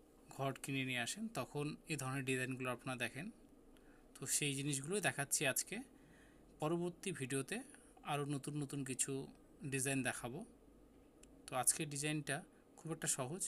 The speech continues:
যেগুলো দর্শকমা ভাণ্ডারে কিনতে পাওয়া যায়, সেই ধরনেরই ডিজাইন। এবং কলকাতার দিকে যে সমস্ত ঘটগুলো পাওয়া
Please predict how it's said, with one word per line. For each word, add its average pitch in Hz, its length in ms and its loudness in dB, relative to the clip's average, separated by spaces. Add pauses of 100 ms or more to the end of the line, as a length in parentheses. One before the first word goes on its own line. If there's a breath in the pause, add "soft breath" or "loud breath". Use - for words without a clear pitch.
(160)
যেগুলো 147 300 2
দর্শকমা 139 500 0
ভাণ্ডারে 131 380 0
কিনতে 120 300 -2
পাওয়া 120 240 0
যায়, 190 140 -2 (380 loud breath)
সেই 139 200 0
ধরনেরই 123 500 -2
ডিজাইন। 110 280 -4 (1600 loud breath)
এবং 185 160 2 (200)
কলকাতার 175 400 2 (140)
দিকে 175 200 2 (380)
যে 147 160 6
সমস্ত 175 360 6 (200)
ঘটগুলো 135 340 0 (100)
পাওয়া 123 160 6